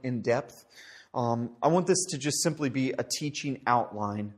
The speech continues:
for us that we're using and hearing today to make certain that you know what you believe and why you believe it, so that you will know that this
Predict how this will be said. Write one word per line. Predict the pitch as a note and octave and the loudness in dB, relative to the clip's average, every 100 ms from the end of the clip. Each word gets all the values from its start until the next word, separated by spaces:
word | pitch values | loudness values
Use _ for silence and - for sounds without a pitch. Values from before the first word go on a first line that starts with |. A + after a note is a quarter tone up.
| _ - | _ -4
for | C#3 C3+ - | 2 2 2
us | G#2 G2+ - - | -2 -2 -6 -4
that | A2+ | -4
we're | A2+ | -4
using | A2 A2 A2+ A#2+ A#2+ | -4 -2 -4 -2 -4
and | G#2+ G2+ | -4 -8
hearing | - C3 B2+ C3 | -6 -4 -2 -4
today | B2+ A#2 A2 A2+ A2+ - - - | -4 -4 -4 -4 -10 -18 -20 -8
to | - | 2
make | D3+ D#3 D3+ | 6 6 4
certain | - E3+ D3+ C#3 | -2 -2 0 0
that | C3 B2+ | 0 0
you | C3+ E3+ | -2 0
know | C#3+ A#2 | 2 2
what | A2 C#3 G3+ B2+ | 6 8 8 6
you | A#2 | -4
believe | G#2+ F#2+ G2+ G#2 C3 - _ _ - | -4 -4 -4 -4 -8 -16 _ _ 0
and | D3+ F#3+ A#2+ A#2 A#2 - _ _ | 6 6 6 2 -2 -14 _ _
why | A2+ C3+ C3+ | 4 8 10
you | C3+ B2 | 8 2
believe | A2 G#2+ A2+ A2 | 0 -2 -2 -4
it, | G2+ - - _ _ _ _ _ _ - | -6 -12 -20 _ _ _ _ _ _ -2
so | D#3+ | 2
that | C3+ C3+ | 4 4
you | C#3+ D3+ | 2 2
will | D#3 | 2
know | A#2 G#2+ G#2+ | 2 2 0
that | - - | -2 2
this | B2 | 4